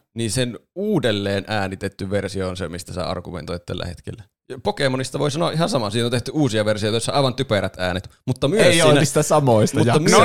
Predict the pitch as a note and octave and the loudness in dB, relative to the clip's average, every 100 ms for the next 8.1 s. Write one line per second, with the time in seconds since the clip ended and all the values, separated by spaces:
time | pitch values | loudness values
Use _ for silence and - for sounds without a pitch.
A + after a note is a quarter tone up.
0 | A#3+ A3+ A3+ A3 G3+ E3+ F3 G3+ A#3+ G#3 | 6 4 4 4 2 2 2 4 0 0
1 | D#3+ - F3 B2+ E3 D3+ D3 G#2+ G#2 - | 4 6 6 2 2 4 2 0 -2 -2
2 | G2+ G#2 C3+ E3 G3+ G#3+ F#3 E3+ F3+ F3 | -2 -2 0 2 2 2 0 2 2 2
3 | - E3+ E3 - C#3 C#3+ E3+ D#3 - C#3+ | -2 -2 -2 -4 -2 2 4 2 2 4
4 | B2+ C3 C3+ G#2+ G2 G2+ - F#2+ F2+ G2 | 4 4 2 0 0 -4 -4 -4 -2 -2
5 | - F#2 F2+ G2 F#2 F2 F2 F2 - F2 | -2 -4 -4 -2 -2 -2 -4 -6 -8 -12
6 | _ _ _ _ _ _ - - - A#2 | _ _ _ _ _ _ -4 -2 0 2
7 | B2+ - _ _ - G3+ G#3+ D3 B2 - | 2 2 _ _ 0 2 4 2 0 -4
8 | - | -8